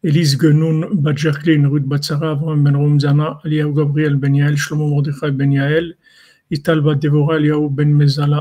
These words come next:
יעל בת רומזנה, מזל ב-, מזל בת רומזנה, דוד רפאל בן מסעודה, חסנה בת פטימה, כמאל סיר ברוביק בן אונומיקה, ביזרקה גלי, גל בת שרה,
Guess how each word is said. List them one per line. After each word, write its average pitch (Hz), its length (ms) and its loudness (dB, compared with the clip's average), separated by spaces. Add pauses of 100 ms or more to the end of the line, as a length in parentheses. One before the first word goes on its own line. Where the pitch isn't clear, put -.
יעל 147 240 0
בת 143 200 -4
רומזנה, 147 500 -6 (220)
מזל 151 360 -4
ב-, 156 380 -6
מזל 156 340 2
בת 147 220 -4
רומזנה, 139 500 0 (600)
דוד 151 260 2
רפאל 151 380 2
בן 147 220 6
מסעודה, 143 560 4 (220)
חסנה 151 340 -4
בת 143 200 -4
פטימה, 147 440 0 (680)
כמאל 156 300 4
סיר 147 220 2
ברוביק 147 440 4
בן 147 200 4 (200)
אונומיקה, 151 680 6 (1160)
ביזרקה 151 600 4
גלי, 151 440 4 (120)
גל 151 480 4 (220)
בת 147 180 2
שרה, 156 400 -2